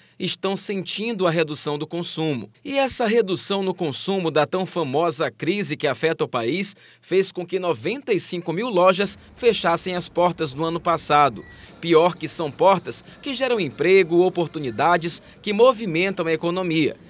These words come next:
Segundo os dados da Confederação Nacional do Comércio, o Brasil perdeu treze por cento do número de lojas. Sendo assim, a saída para muitos empresários foi buscar alternativas inovadoras para aproximar os clientes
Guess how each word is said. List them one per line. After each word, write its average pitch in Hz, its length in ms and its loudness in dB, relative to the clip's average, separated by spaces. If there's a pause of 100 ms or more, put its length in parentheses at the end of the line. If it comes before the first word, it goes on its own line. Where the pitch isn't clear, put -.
(200)
Segundo 160 440 -2
os 127 100 -8
dados 147 360 0
da 135 120 0
Confederação 143 680 -2
Nacional 147 540 2
do 143 100 -4
Comércio, 151 600 0 (220)
o 147 80 -8
Brasil 151 400 0
perdeu 170 420 0
treze 226 460 2
por 247 180 -4
cento 180 440 2 (220)
do 214 140 0
número 151 320 0
de 165 140 -4
lojas. 147 580 2 (240)
Sendo 143 380 0
assim, 240 420 0 (240)
a 294 140 -2
saída 233 420 2
para 196 240 0
muitos 165 480 -4
empresários 147 880 2 (180)
foi 190 220 0
buscar 165 400 -2
alternativas 202 720 0
inovadoras 196 800 2 (240)
para 139 200 0
aproximar 175 680 0
os 143 140 -4
clientes 196 720 -2